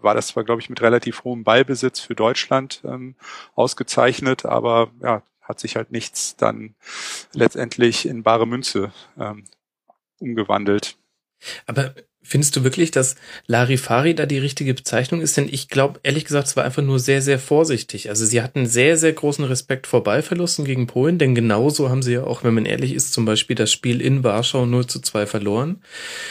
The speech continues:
Speaker 2: Ähm, deswegen, also ich hätte jetzt nicht gesagt Larifari, weil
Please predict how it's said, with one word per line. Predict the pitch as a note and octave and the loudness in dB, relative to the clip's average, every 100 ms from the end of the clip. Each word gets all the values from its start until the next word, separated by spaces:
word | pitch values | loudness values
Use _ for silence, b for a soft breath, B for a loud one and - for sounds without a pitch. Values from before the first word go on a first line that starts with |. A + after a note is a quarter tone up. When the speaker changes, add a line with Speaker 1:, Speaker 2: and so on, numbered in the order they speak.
| B B B B - | B B B B -2
Speaker 2:
Ähm, | B2 A#2+ A#2+ | 2 2 0
deswegen, | A#2 C3 C3 B2+ - - _ _ _ _ - | 0 2 2 0 -6 -20 _ _ _ _ -6
also | C3 | -4
ich | D3 F#3 | 0 2
hätte | F3+ | 2
jetzt | - | 2
nicht | E3+ F3 | 0 -2
gesagt | D#3+ D#3 - | 0 -2 0
Larifari, | C3+ C3+ B2+ C3+ F3 E3 C3 | 0 0 0 0 2 2 2
weil | B2 B2 | 0 0